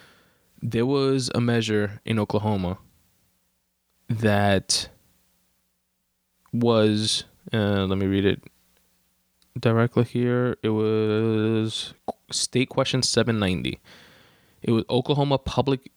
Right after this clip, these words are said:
money for re-, religious purposes, meaning public taxpayer money. You know, the whole s-, you know, the whole, um, separation of church and state thing that apparently doesn't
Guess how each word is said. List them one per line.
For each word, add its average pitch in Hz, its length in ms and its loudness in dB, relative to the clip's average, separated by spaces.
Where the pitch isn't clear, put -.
money 107 540 0
for 110 300 -2
re-, 107 180 2
religious 113 680 2
purposes, - 800 -4
meaning 107 320 -2
public 123 460 -2
taxpayer 113 480 -2
money. 117 320 -2
You 107 100 -2
know, 104 100 2
the 110 80 2
whole 117 140 0
s-, - 200 -10
you 113 80 0
know, 110 220 2
the 117 140 -2
whole, 113 260 2
um, 101 500 0
separation 113 580 -2
of 104 80 -2
church - 220 0
and 107 80 0
state 107 240 0
thing 127 340 -2
that 104 240 2
apparently 110 360 0
doesn't 104 380 -2